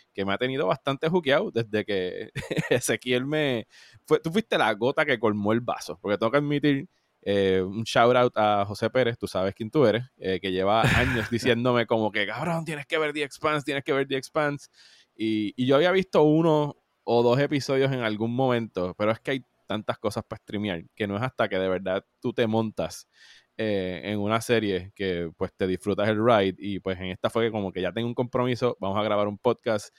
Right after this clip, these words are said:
Speaker 1: Ezequiel, take it away. <laughs>
Speaker 2: Bueno, Mario, en verdad que te, te agradezco la oportunidad a ti realmente de sentarme a verlo otra vez, porque me la he disfrutado muchísimo, pero no había, ah,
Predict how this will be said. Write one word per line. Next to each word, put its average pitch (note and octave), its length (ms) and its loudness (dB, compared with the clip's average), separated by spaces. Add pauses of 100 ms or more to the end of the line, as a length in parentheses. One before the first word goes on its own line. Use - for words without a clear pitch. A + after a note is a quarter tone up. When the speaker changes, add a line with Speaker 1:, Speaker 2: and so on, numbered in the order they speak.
(440)
Speaker 1:
Ezequiel, A#2+ 540 2
take B2+ 240 2
it C#3 40 8
away. A2+ 380 4 (240)
<laughs> - 720 -6
Speaker 2:
Bueno, C3+ 400 4
Mario, B2+ 300 2
en A#2+ 100 -4
verdad A#2 260 0
que D3 100 -2
te, D3+ 220 0
te B2+ 80 -4
agradezco A#2+ 420 2
la E3 100 6
oportunidad C#3+ 460 0
a C3 40 0
ti D3 340 -4
realmente C3 640 -2
de G#2+ 500 0
sentarme A2+ 440 -2
a D3+ 80 4
verlo C#3 200 2
otra C3+ 160 0
vez, G#2+ 160 -4
porque G2+ 260 -12
me G#2 100 -6
la G#2+ 80 0
he - 20 -2
disfrutado D3 420 0
muchísimo, C3+ 680 -10
pero A2 400 -2
no A2 500 -2
había, B2 640 4
ah, - 140 0